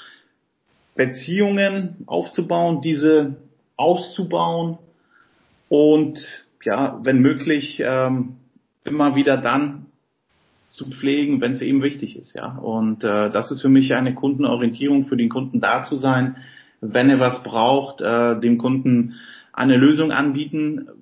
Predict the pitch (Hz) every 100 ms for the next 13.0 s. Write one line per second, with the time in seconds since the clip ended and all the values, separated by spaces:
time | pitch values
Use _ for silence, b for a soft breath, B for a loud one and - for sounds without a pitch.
0 | - 127 139 135 - 127 123 135 135 123
1 | 123 135 - 135 131 135 135 B B B
2 | B _ 123 117 120 120 117 131 113 113
3 | 113 113 110 113 101 135 131 143 139 135
4 | - - 131 127 131 156 135 131 131 -
5 | 151 127 147 147 131 - 131 131 - 127
6 | 135 127 139 139 139 127 120 123 131 127
7 | 120 131 139 - 107 123 135 113 127 127
8 | 127 127 - - 120 135 131 - - 117
9 | 127 - 135 127 151 - 165 - - B
10 | B B B - 135 131 127 - - -
11 | 160 170 175 170 165 165 156 143 135 -
12 | - _ _ - 156 156 - - - -